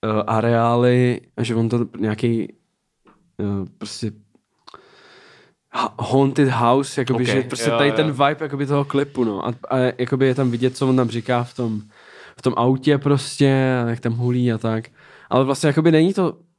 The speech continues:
Speaker 1: zas tak zajímavý vlastně tohle. Mě to, že on tam nikdo, tam se nic nestane, nikdo tam skoro nic neřekne, jenom on ho natáčí furt. A pak jakoby ta druhá část je ve studiu a to je docela prdel.
Speaker 2: Jo.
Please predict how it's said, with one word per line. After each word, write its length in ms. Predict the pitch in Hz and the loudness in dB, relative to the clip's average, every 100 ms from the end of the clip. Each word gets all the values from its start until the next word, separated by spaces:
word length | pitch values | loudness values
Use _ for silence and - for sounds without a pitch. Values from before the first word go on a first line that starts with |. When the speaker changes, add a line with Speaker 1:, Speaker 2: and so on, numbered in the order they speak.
| - | -6
Speaker 1:
zas 300 | 113 110 - | -4 -4 -2
tak 140 | 127 | 0
zajímavý 480 | 120 110 117 110 98 | 2 2 2 2 0
vlastně 320 | 98 - 104 | -2 -4 -6
tohle. 220 | 104 107 | -2 0
Mě 100 | 113 | 0
to, 120 | 110 - | 0 -4
že 220 | 127 143 139 | 0 2 4
on 140 | 139 | 2
tam 280 | 143 147 143 | 2 0 0
nikdo, 260 | 143 139 | 0 -2
tam 160 | 139 139 | -2 -4
se 140 | 135 | 0
nic 120 | 160 151 | 2 2
nestane, 460 | 135 - 135 123 | 0 0 0 2
nikdo 220 | 123 127 | 4 2
tam 120 | 127 127 | 0 -2
skoro 220 | - 135 | 0 2
nic 140 | 139 | 2
neřekne, 360 | 123 117 117 123 | 2 0 0 2
jenom 220 | 120 120 | 2 4
on 100 | 120 | 2
ho 80 | 131 | 2
natáčí 500 | 117 - 117 113 107 | 0 -2 -4 -4 -12
furt. 280 | - 92 101 - - - - - - - _ _ _ - - | -12 -12 -12 -16 -18 -20 -20 -20 -20 -20 _ _ _ -10 -4
A 60 | |
pak 220 | 120 135 151 | 0 0 0
jakoby 260 | 143 139 | 0 0
ta 100 | 143 | 0
druhá 320 | 135 139 139 | 2 2 2
část 320 | 131 139 135 160 | 0 -2 0 0
je 60 | |
ve 140 | 151 160 | 2 0
studiu 340 | - 156 139 | 2 4 4
a 80 | 120 | 2
to 100 | 139 | 0
je 40 | |
docela 220 | 131 151 | 0 -2
prdel. 480 | 139 131 107 104 90 | -2 -4 -4 -6 -4
Speaker 2:
Jo. 120 | 107 | -4